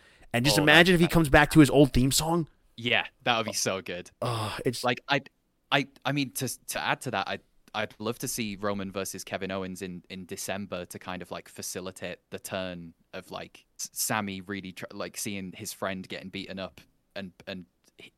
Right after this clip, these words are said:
Speaker 2: it's his, it's his ally this time who gets dicked over by the bloodline, and so he feels more about it, and then that facilitates the turn for Sami to have his title shot,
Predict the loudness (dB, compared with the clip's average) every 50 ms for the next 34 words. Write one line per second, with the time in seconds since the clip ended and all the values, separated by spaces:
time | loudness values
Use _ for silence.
0 | _ -14 -10 -8 -8 -8 -8 -10 -10 -10 -12 -10 -10 -10 -8 -4 -2 -2 0 0
1 | 0 0 0 -2 -4 -6 -8 -8 -8 -10 -8 -8 -10 -10 -14 -12 -12 -12 -10 -10
2 | -14 -14 -12 -12 -14 -12 -12 -10 -10 -8 -8 -8 -8 -8 -8 -8 -10 -10 -12 -10
3 | -10 -10 -10 -10 -12 -12 -14 -18 -20 _ -20 -20 _ _ -12 -10 -8 -8 -8 -8
4 | -10 -8 -4 -2 -2 -2 -2 -4 -6 -8 -8 -6 -8 -6 -6 -6 -6 -6 -6 -8
5 | -12 -16 -18 -20 -20 -20 _ _ _ _ -6 -6 -4 -4 -4 -4 -6 -6 -10 -10
6 | -8 -6 -6 -6 -6 -6 -8 -8 -10 -12 -14 -12 -10 -8 -8 -8 -10 -10 -8 -4
7 | -2 0 0 0 -2 -4 -8 -10 -8 -8 -8 -8 -6 -8 -10 -10 -6 -6 -6 -4
8 | -4 -6 -8 -8 -8 -8 -8 -10